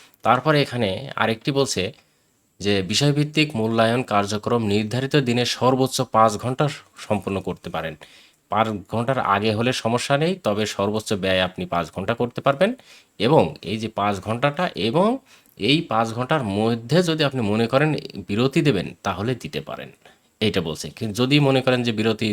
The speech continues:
লাগবে না, একবারে আপনি শেষ করে দেবেন, তাহলে আপনার টাইম কম লাগ-, লাগবে, সেক্ষেত্রে আপনি বিরতি না দিলেও করতে পারেন, কেননা এখানে বলেছে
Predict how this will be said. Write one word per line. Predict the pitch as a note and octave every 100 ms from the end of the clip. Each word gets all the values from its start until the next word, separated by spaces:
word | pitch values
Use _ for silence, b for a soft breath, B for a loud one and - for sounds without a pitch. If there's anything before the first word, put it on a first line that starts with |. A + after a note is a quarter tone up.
| E2+
লাগবে | D#2+ G2+ G2 A2+
না, | B2 F#2+
একবারে | G2+ F#2+ F#2
আপনি | F2+ G2 F#2+
শেষ | G2 -
করে | G#2+
দেবেন, | A2 C#3 G3+ - B B B
তাহলে | F#2 F#2+ F#2
আপনার | F2+ F2
টাইম | E2+ E2+ F2+
কম | F2+ F#2+
লাগ-, | A2+ A#2 C3+ F2+
লাগবে, | G#2 B2 E3 C4+ - B B B -
সেক্ষেত্রে | - D3 C3+ - G2
আপনি | F#2 F2+
বিরতি | E2 F2 -
না | D#2+ E2
দিলেও | E2+ G2 E3+ C4+ _ - - _ _ _ _ _
করতে | - - -
পারেন, | - E3 - -
কেননা | G#2+ A2+ C3+
এখানে | A#2+ A#2+
বলেছে | A#2 A#2 A#2+